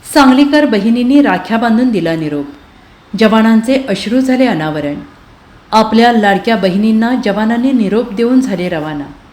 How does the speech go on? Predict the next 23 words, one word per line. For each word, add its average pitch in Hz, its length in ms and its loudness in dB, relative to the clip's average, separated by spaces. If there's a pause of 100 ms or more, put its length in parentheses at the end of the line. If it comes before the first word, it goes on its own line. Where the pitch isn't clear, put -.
(1200)
सांगलीच्या 285 500 4
पूरग्रस्तांना 233 800 -2
मदत 196 340 -2
करण्यासाठी 208 520 -2
आलेल्या 202 540 0 (540)
लष्करी 240 540 2
जवान 180 360 -2 (220)
आज 208 220 0 (320)
पुन्हा 240 260 4
आपल्या 254 240 0
कॅम्पकडे 196 560 -4
रवाना 165 320 -2
झाले. 147 320 -10 (720)
रवाना 262 320 4
होण्यापूर्वी 247 580 0
सांगलीतील 226 560 -4
माता 220 280 -4
भगिनींनी 196 600 -2
राख्या 196 380 0
बांधत 165 500 -2
सर्वांना 196 380 -4
निरोप 170 340 -4
दिला. 147 260 -6